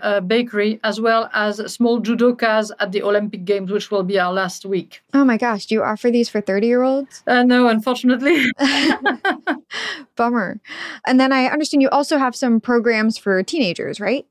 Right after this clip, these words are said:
Speaker 1: We do. We have some classes for teenagers, so we're starting around twelve to, uh, to seventeen, let's say.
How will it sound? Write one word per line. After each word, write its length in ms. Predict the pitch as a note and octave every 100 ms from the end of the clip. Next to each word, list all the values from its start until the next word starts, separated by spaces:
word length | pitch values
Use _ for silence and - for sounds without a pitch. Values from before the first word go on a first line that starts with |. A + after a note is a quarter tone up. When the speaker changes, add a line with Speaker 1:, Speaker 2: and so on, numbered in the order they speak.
| -
Speaker 1:
We 140 | C4+
do. 240 | C#4 F#4+ D#4+
We 160 | C#4
have 160 | C#4 D4+
some 240 | D4+ C4+
classes 420 | C#4 C#4 C#4 E4
for 180 | E4 C4
teenagers, 640 | B3+ C4 B3 A3 A#3+ C#4+
so 240 | - B3 A#3+
we're 140 | A#3
starting 420 | A#3 A#3+ A3 B3+
around 300 | A#3+ A#3 A3
twelve 460 | G#3+ A#3+ A3+ A#3 A3 -
to, 180 | G#3+ G#3
uh, 200 | G3+ F#3+
to 180 | -
seventeen, 520 | F#3 G#3+ G3+ F#3 A#3 A#3+
let's 220 | A#3+ -
say. 240 | B3 B3+